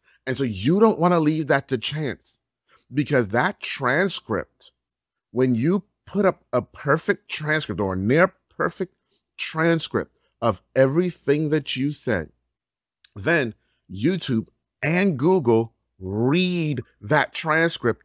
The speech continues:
and they can actually understand what you're talking about in your video.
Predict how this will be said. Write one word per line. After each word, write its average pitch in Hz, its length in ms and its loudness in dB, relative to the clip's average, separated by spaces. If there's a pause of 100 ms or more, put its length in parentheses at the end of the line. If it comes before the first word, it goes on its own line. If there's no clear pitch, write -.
and 127 280 -2
they 131 440 0
can 170 340 -6 (260)
actually 151 840 -8
understand 147 960 -2 (260)
what 104 360 2
you're 123 220 0
talking 143 460 -4
about 123 280 2 (160)
in 147 220 0
your 156 120 4
video. 120 400 2